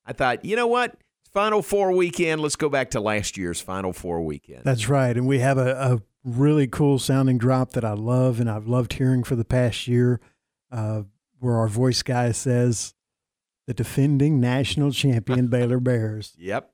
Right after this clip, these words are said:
Speaker 2: And we can use that through Monday's show.
Speaker 1: Through another three days,
Speaker 2: Yeah.
Speaker 1: right?
Speaker 2: Yep.
Speaker 1: <laughs>
Speaker 2: So
Speaker 1: That's
Speaker 2: until a
Speaker 1: right.
Speaker 2: new champion is crowned Monday night,
Speaker 1: Yep.
Speaker 2: you will be hearing our voice guy saying, "The defending national champion,
Speaker 1: That's
Speaker 2: Baylor
Speaker 1: good.
Speaker 2: Bears."
Speaker 1: Play it as much as you can.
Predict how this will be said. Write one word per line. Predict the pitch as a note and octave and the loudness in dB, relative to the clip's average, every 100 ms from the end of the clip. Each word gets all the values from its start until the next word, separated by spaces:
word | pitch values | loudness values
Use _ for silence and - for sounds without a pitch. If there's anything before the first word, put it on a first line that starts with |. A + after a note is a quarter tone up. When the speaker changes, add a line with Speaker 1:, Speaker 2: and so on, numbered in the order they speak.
| A#2 | -8
Speaker 2:
And | A#2 | -2
we | B2 | -2
can | - A#2+ | -2 -4
use | B2+ D#3 C3+ | 2 2 2
that | C#3+ D#3 D#3+ | 0 0 -2
through | C#3 C3+ | 0 2
Monday's | B2+ C#3 D3+ C3 A2+ G#2 | 2 2 2 2 0 -2
show. | - B2 G#2 F#2 - | -2 -2 -2 -8 -6
Speaker 1:
Through | G#2+ G#2 | -2 0
another | G#2 A2 B2 B2 A#2+ | 0 0 0 0 -2
three | - G#2+ A#2+ B2+ | -4 -4 -2 0
days, | A2+ E2+ C#3+ | 0 0 0
Speaker 2:
Yeah. | D3+ | 0
Speaker 1:
right? | G2+ A2+ - G2+ - | 2 0 0 -2 -4
Speaker 2:
Yep. | C#3 C3 C#3+ - | -6 0 0 0
Speaker 1:
<laughs> | B2 B2 A#2+ A2+ B2+ A#2 | -2 -2 -2 -2 -2 -2
Speaker 2:
So | - C#3+ D3+ | 0 0 2
Speaker 1:
That's | D3 A#2 | 0 0
Speaker 2:
until | D#3 D3+ | 0 2
a | D#3+ | 2
Speaker 1:
right. | |
Speaker 2:
new | E3 F#3 F3 | 4 2 2
champion | F#3+ F3+ F#3 F3+ | 2 2 2 2
is | E3 | 0
crowned | - F3+ E3+ F3 | 0 0 2 2
Monday | F3 F3 | 4 4
night, | F3+ E3+ A2+ A2+ - | 4 2 0 -6 -6
Speaker 1:
Yep. | F#2 A2 - _ _ | -4 -4 -6 _ _
Speaker 2:
you | A#2 A#2 | -6 0
will | B2 C3 | 2 4
be | C#3 C3 | 2 2
hearing | C#3 C#3 | 2 2
our | C#3 C#3 | 2 2
voice | C3+ C#3 B2+ | 2 2 2
guy | - A2 G#2+ | -2 -2 -2
saying, | - A2+ G#2+ G#2+ G#2+ | -4 -6 -6 -6 -12
"The | A#2 | -12
defending | A#2+ - B2 A#2+ C3+ B2 | -12 -8 -8 -2 -2 -2
national | A#2+ A2+ - C#3+ C3+ | -4 -6 -2 0 2
champion, | - C3+ A2+ G#2+ G2 _ - | 2 2 0 -6 -16 _ -8
Speaker 1:
That's | G#2+ B2 | -2 2
Speaker 2:
Baylor | C3+ | 2
Speaker 1:
good. | B2+ | 2
Speaker 2:
Bears." | A2 G2 - | -2 -4 -14
Speaker 1:
Play | - A#2 B2 | -4 0 0
it | |
as | A#2+ A2+ | -2 -6
much | A#2+ A#2+ | -10 -12
as | C#3+ | -14
you | C#3+ | -14
can. | C#3 D3+ A#3 - | -4 -2 0 -2